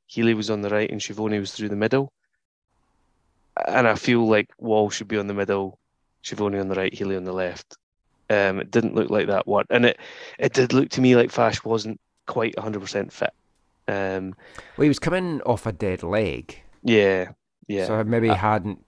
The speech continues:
Speaker 2: trained a-, as much as he normally would have in the build-up to this.
Speaker 1: Yeah. I, I,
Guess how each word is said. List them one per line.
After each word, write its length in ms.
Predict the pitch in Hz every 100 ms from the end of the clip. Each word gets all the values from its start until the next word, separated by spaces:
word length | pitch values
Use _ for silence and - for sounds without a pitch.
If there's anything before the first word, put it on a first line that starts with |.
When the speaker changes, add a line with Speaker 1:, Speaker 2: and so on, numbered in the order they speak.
| -
Speaker 2:
trained 760 | - 113 107 104 98 95 - -
a-, 240 | 82 -
as 140 | 98 95
much 420 | 101 107 - -
as 200 | 101 -
he 100 | 104
normally 360 | 98 98 95
would 140 | 92 107
have 260 | 110 92 -
in 120 | 95
the 80 | 90
build-up 380 | 98 110 123 -
to 140 | -
this. 280 | - 92 90
Speaker 1:
Yeah. 80 | - - _ _ _ -
I, 100 | - -
I, 200 | 131